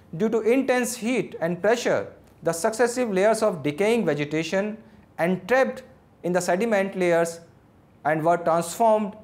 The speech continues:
into coal beds. These periods also saw the beginning of such animal life which could live both on land and water. Sixth one is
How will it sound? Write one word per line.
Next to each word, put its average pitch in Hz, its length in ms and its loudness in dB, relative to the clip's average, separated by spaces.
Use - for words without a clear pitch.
into 180 280 0
coal 175 280 0
beds. 117 480 -4
These 196 240 0
periods 190 380 0
also 220 340 0
saw 160 460 2
the 160 80 0
beginning 214 400 2
of 202 120 4
such 254 340 -2
animal 185 360 0
life 156 380 0
which 226 200 -4
could 240 160 0
live 220 340 -2
both 196 300 2
on 202 200 0
land 165 340 0
and 214 180 0
water. 95 340 2
Sixth - 460 -4
one 151 220 0
is 175 260 -4